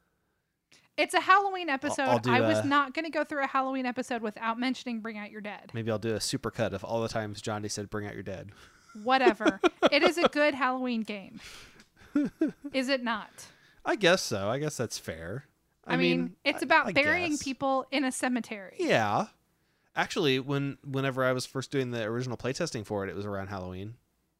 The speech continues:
Speaker 1: Well, because we launched the Kickstarter the week of Halloween.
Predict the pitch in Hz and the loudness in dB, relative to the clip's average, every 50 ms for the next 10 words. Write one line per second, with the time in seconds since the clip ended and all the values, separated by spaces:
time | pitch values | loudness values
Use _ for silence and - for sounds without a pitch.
0 | _ - 240 240 247 226 269 262 - 269 277 262 - - 277 247 247 240 247 247 | _ -6 -2 -2 -2 -2 -4 -6 -4 -4 -4 -4 -4 -6 -6 -4 -2 -2 -2 -2
1 | - - - 254 - - 302 - - - - 240 220 208 202 202 208 196 - - | -4 -6 -12 -12 -8 -8 -10 -10 -10 -8 -6 -4 -4 -4 -4 -6 -8 -10 -10 -10
2 | 226 226 220 208 208 196 - 220 208 202 196 202 190 175 - - | -10 -10 -10 -12 -14 -10 -10 -8 -8 -8 -10 -12 -14 -16 -18 -20